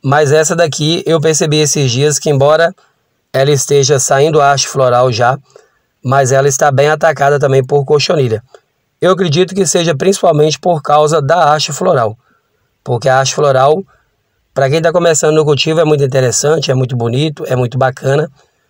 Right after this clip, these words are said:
mas à medida que ela vai crescendo,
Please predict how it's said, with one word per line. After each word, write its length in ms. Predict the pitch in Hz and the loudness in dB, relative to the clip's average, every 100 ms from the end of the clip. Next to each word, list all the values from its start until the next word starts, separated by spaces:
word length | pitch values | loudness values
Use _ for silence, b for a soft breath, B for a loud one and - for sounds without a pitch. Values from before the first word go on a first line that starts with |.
| _ _ _ | _ _ _
mas 240 | 135 131 127 | -2 0 0
à 80 | 143 | 0
medida 380 | 147 139 160 | 0 0 0
que 40 | 165 | 2
ela 140 | 160 | 2
vai 320 | 143 143 147 135 | 2 2 0 -4
crescendo, 720 | - 165 175 - 147 147 165 | -4 0 0 2 2 2 -2